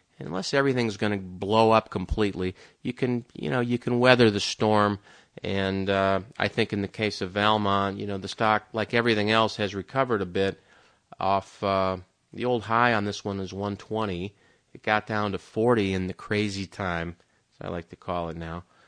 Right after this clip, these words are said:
Um, and now it's back at seventy-five, but, uh, eight times ebitda, twelve percent plus growth, twenty, and you know they've got some very solid businesses,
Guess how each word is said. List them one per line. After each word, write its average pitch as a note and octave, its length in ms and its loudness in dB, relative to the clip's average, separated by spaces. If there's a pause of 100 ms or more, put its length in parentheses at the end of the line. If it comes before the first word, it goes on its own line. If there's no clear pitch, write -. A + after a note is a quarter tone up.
(300)
Um, F#2 340 -2
and A#2 220 -4
now C3 260 2
it's B2 140 -4
back A#2+ 300 0
at A#2+ 80 -6
seventy-five, B2 840 -4
but, A2 160 -2 (720)
uh, A2+ 540 4 (220)
eight A#2+ 160 0
times A#2 280 0
ebitda, C3 560 0
twelve A2 320 -4
percent B2+ 540 -4
plus G#2+ 240 -4
growth, A#2+ 440 0
twenty, A#2+ 520 -2 (320)
and A2+ 180 -2
you A#2 100 2
know C3 240 4
they've B2+ 200 0
got A2+ 220 2
some G#2 220 -4
very A2+ 380 0
solid G#2+ 580 0
businesses, G2 640 -8